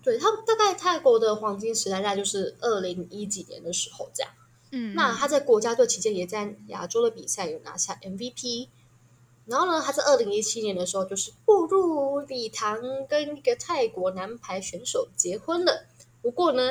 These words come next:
Speaker 2: <laughs> 等一下。
Speaker 1: 姐姐要注意。
Speaker 2: 姐姐，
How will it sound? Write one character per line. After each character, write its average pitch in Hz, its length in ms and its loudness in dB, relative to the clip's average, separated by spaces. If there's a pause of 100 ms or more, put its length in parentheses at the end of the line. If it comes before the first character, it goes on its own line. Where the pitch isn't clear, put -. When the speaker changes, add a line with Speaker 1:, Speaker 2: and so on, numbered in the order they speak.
Speaker 2:
<laughs> 311 1000 -2
等 233 160 -2
一 240 120 -4
下。 240 840 4 (140)
Speaker 1:
姐 226 160 4
姐 214 160 4
要 214 160 6
注 220 220 2
意。 - 20 4
Speaker 2:
姐 269 220 4
姐， 359 60 2